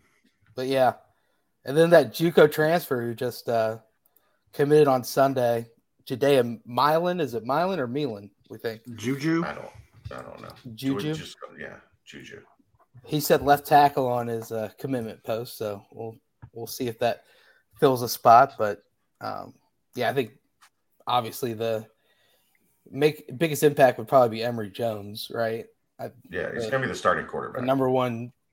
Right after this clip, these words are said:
Speaker 1: position on the field, and
Speaker 2: Right.
Speaker 1: big, big impact.
Speaker 2: Anyone to add, Blake?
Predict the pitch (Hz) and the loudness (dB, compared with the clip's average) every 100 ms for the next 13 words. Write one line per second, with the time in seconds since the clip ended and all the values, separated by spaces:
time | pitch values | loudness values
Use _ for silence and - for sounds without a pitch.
0 | - - - 120 127 - 120 113 110 - | -20 -20 -16 -8 -6 -6 -4 -4 -4 -4
1 | 120 113 107 104 104 113 - _ _ _ | -2 -2 -2 -8 -14 -18 -20 _ _ _
2 | _ _ 101 - 131 135 - _ - _ | _ _ -20 -10 -8 -8 -12 _ -20 _
3 | _ _ _ _ _ _ _ _ - 117 | _ _ _ _ _ _ _ _ -8 -8
4 | 113 107 101 92 104 - - _ - _ | -6 -6 -8 -8 -8 -8 -12 _ -20 _
5 | _ _ _ _ _ _ _ _ _ _ | _ _ _ _ _ _ _ _ _ _
6 | _ _ _ _ _ _ _ _ _ _ | _ _ _ _ _ _ _ _ _ _
7 | 139 151 151 160 165 160 165 135 156 165 | 4 6 4 4 6 6 4 -2 0 4
8 | 175 175 | 6 4